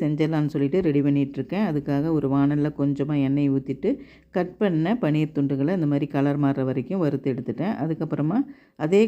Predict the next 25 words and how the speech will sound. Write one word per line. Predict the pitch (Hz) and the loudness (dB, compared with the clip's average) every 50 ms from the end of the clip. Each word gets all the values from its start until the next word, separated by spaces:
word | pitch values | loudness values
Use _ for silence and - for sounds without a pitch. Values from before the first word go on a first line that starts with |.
| - 185 | 2 0
கடாயில | 156 143 147 143 135 131 147 190 202 208 156 | 0 2 2 2 2 0 0 -2 -2 -2 -4
குடமிளகாயும் | 160 165 165 165 156 143 135 135 135 131 127 151 208 277 294 285 | -4 -2 -2 -2 -2 -2 -2 -2 -2 -2 -2 -2 -2 -2 -2 -2
கொஞ்சம் | 175 160 156 147 185 170 156 139 | -4 -4 -4 -2 -4 -4 -4 -4
உப்பு | 139 - 165 165 - | -4 -6 -8 -4 -2
சேர்த்து | 143 131 139 - 185 247 320 277 185 | -4 -4 -2 -2 -2 -2 0 0 0
அதையும் | 147 156 156 147 143 139 | 0 0 0 2 2 0
வறுத்து | 139 147 - 147 135 | 0 -2 -2 -4 -4
எடுத்துக்கலாம். | 147 - - 123 127 123 160 208 277 311 - - - _ _ _ _ _ - 180 190 | -4 -4 -8 -6 -4 -4 -2 -2 -4 -4 -8 -16 -20 _ _ _ _ _ -2 0 2
ஒரு | 202 214 220 214 | 2 2 2 0
பாக்கெட் | 208 202 214 208 214 - | 0 0 0 -2 0 0
சிறுதானிய | 170 170 170 180 170 170 156 151 156 | -2 0 0 -2 0 0 2 2 2
நூடுல்ஸுங்கிறதுனால | 160 151 160 156 156 - 151 143 143 143 143 139 143 143 143 151 202 220 214 165 | 2 2 2 2 0 -2 -2 0 0 0 2 2 2 2 2 2 0 0 -2 -2
பன்னீரும் | 156 156 156 156 151 147 160 190 - 147 | -2 0 0 0 0 0 -2 -2 -4 -2
குடமிளகாயும் | 139 143 143 139 139 139 139 139 143 170 175 151 | -2 0 0 0 0 0 0 -2 -2 -2 -2 -2
இந்த | 143 139 139 | 0 0 0
அளவுக்கு | 139 139 139 139 - 139 | 0 0 0 0 -2 -4
எடுத்திருக்கேன். | 139 143 - - 113 - 156 190 226 233 | -4 -4 -8 -8 -8 -6 -4 -4 -2 -2
இப்போ | 214 170 151 | -2 -2 -2
இந்த | 143 143 139 | -2 0 0
அளவுக்கு | 139 143 143 143 147 135 | 0 -2 0 0 -2 0
வதங்கினது | 127 147 147 147 143 139 139 139 - 131 | 0 0 2 2 2 0 -2 -2 -4 -4
போதும். | 131 131 131 151 226 277 - - - _ _ _ - - | -4 -4 -2 -2 -2 -4 -4 -8 -20 _ _ _ -10 -6
இதை | 180 180 180 | -4 -2 2
இப்போ | 185 180 165 156 | 2 2 4 4
வேறு | 151 151 151 | 2 0 0